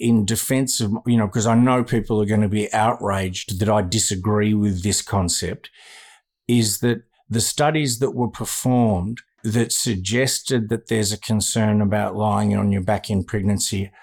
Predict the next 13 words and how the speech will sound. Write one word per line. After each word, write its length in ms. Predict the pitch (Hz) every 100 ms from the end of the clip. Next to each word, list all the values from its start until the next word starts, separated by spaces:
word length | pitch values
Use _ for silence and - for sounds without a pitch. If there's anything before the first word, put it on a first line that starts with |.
| - - _ -
are 160 | 120 120
so 1000 | - - - 151 151 156 160 160 165 - -
poorly 600 | - - 139 147 143 139
designed 840 | 120 113 104 110 101 92 92 117 - -
and 300 | 107 107 98
don't 300 | 127 143 139
represent 720 | 120 120 - 113 107 113 104 _
any 360 | 135 139 147 139
form 540 | - - 120 117 110
of 140 | 104 90
valid 600 | 90 110 117 113 110 95
scientific 920 | - 113 110 104 101 110 - 104 -
data 560 | 110 107 104 - -